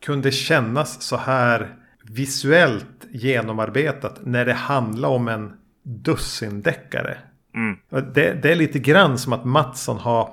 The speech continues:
Speaker 1: läst det här materialet och tänkt att, ja, det här är väl inte den starkaste intrigen som finns.
Speaker 2: Nej.
Speaker 1: Det här, det här är väldigt dussin. Så vad kan jag göra för att det här ska få liv då?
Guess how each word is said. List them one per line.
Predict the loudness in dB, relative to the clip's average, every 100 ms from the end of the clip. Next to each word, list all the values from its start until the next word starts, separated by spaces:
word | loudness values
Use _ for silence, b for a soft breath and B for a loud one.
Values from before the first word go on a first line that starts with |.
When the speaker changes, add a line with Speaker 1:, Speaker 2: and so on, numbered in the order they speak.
| -18 _ _
Speaker 1:
läst | -4 2 4 4 0
det | -2
här | 0
materialet | 0 -2 -2 2 4 4 2 -2 -6 -16
och | -6
tänkt | -6 -4
att, | -6 -6
ja, | -4
det | -2
här | 2 2
är | 2
väl | -2
inte | -4 -4 -4 -4 -6 -8
den | -8
starkaste | -8 0 2 2 -2 -4 -4 -4 -6 -6 -14 _
intrigen | -2 -2 -2 -2 0 -2 -4 -8 -10
som | -10 -8
finns. | -10 -8 -12 -14 -16 _ -8
Speaker 2:
Nej. | -2 -2 -4 _
Speaker 1:
Det | -2
här, | 2 4 2 -2 -4
det |
här | 2 2
är | 2 0
väldigt | -4 -6
dussin. | -4 -2 -2 -4 -2 -2 -4 -14 B B B -12
Så | 0 2
vad | 4 2
kan | 2 -2 -2 -4 -10 -8
jag | -2 0
göra | 2 2 2 2 -2
för | -4 -4
att | -2
det | -2
här | 0 0
ska | 0 -4
få | -4 -4
liv | -6 -8 -12 -14
då? | -14